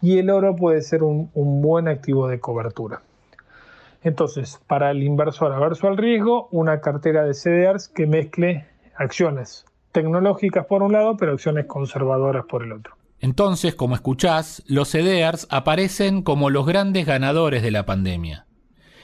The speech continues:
Speaker 2: Te contamos que eran allá por abril o mayo, cuando recién empezaba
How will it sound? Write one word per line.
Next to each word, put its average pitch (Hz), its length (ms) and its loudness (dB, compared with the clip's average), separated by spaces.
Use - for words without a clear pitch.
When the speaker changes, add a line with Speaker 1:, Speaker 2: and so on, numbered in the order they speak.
Speaker 2:
Te 143 120 0
contamos 185 480 0
que 185 220 0
eran 208 200 0
allá 156 320 -2
por 143 180 2
abril 139 380 0
o 123 80 0
mayo, 113 480 -4
cuando 127 260 0
recién 143 400 0
empezaba 139 720 -2